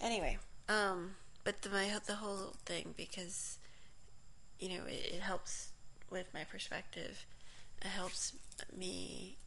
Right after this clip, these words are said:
feel, uh, grounded. It makes me feel, um, grateful.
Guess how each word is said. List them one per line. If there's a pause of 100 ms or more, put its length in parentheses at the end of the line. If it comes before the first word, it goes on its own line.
(300)
feel, (720)
uh,
grounded.
It
makes
me
feel, (1080)
um, (920)
grateful.